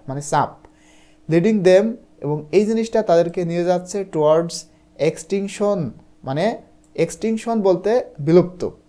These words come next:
বিলুপ্তর দিকে, instead of preservation, মানে সংরক্ষণের পরিবর্তে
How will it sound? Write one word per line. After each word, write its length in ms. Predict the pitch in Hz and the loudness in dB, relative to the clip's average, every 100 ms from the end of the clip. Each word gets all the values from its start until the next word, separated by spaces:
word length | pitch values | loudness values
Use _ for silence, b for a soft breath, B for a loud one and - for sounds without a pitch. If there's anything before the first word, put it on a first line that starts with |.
| _ | _
বিলুপ্তর 600 | 131 170 208 214 196 151 | -2 4 4 6 2 4
দিকে, 360 | 127 - 67 - _ _ | 0 -2 -8 -14 _ _
instead 380 | 156 180 180 208 143 | -6 -6 0 2 4
of 80 | 165 170 | 2 2
preservation, 600 | 156 147 151 120 107 - 110 | -2 2 4 2 -4 -8 -10
মানে 200 | 123 143 | -8 -10
সংরক্ষণের 760 | - 151 165 175 175 226 233 | -10 -4 -2 -2 -2 -2 0
পরিবর্তে 580 | 226 226 220 214 277 | 2 0 0 -2 -2